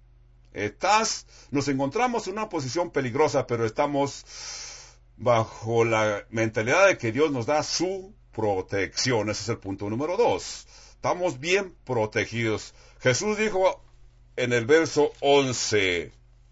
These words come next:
"Señor, guárdalos en tu nombre". Y más tarde dice, "No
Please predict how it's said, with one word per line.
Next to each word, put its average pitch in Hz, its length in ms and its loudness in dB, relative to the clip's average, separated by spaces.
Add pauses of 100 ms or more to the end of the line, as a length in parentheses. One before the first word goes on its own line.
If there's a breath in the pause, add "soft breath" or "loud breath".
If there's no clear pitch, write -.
(1160 soft breath)
"Señor, 117 1120 2 (320)
guárdalos 123 1900 -6 (420)
en 117 260 0
tu 120 200 -6
nombre". 123 680 0 (640 soft breath)
Y 117 160 -6
más 156 300 0
tarde 147 320 4
dice, 117 520 -2 (360)
"No 170 880 0